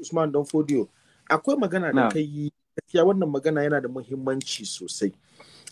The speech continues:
Speaker 1: Ah, shi ne kamar masu cewa sufi akan batun tufa da riga da wasu ababa. To, shin wasu hujja su suka rika dole ne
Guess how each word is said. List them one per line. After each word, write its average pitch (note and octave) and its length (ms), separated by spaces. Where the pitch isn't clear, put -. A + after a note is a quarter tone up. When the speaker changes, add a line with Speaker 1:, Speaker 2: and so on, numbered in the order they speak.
Speaker 1:
Ah, C#3+ 440
shi C4+ 340
ne G3 260
kamar F#3 260
masu G#3+ 400
cewa E3 580
sufi G3 920
akan F#3 360
batun D#3+ 360
tufa D#3+ 420
da C3 120
riga C3 240
da C#3+ 60
wasu C#3 160
ababa. A2+ 260
To, G#3 120
shin C#4+ 180
wasu A#3 300
hujja A#3+ 320
su G#3 140
suka G3 220
rika F3+ 280
dole G#3 380
ne F3+ 260